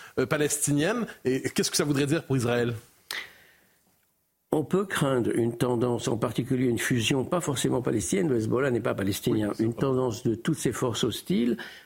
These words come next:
Speaker 2: parce qu'elles sont unies par un dénominateur commun qui s'appelle le refus absolu de toute présence juive, non pas d'une présence juive sur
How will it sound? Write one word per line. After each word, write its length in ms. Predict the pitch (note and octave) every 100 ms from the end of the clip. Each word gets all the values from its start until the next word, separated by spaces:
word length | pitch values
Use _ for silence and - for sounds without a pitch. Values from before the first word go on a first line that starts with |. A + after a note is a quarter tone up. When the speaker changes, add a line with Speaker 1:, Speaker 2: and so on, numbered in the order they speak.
| _
Speaker 2:
parce 200 | - D3+
qu'elles 140 | - D#3
sont 220 | - D3+
unies 260 | - D3+ G3
par 180 | - A#2
un 80 |
dénominateur 680 | A#2+ C3+ C#3 C3+ B2 B2 A#2+
commun 320 | - C3+ F3
qui 100 | F3
s'appelle 380 | D3 B2+ B2 F#3
le 80 | C#3
refus 440 | A#2+ C#3 - D#3 -
absolu 540 | E3+ F3+ - E3 F#3 A3+
de 140 | D3+
toute 200 | B2+ F3+
présence 380 | - C#3 C3 B2+
juive, 400 | G2+ A2 A#2 G#2+
non 140 | F3+
pas 160 | F3 G3
d'une 160 | C#3
présence 340 | A#2 C3 B2 B2
juive 280 | A2+ C#3+ C#3
sur 160 | A#2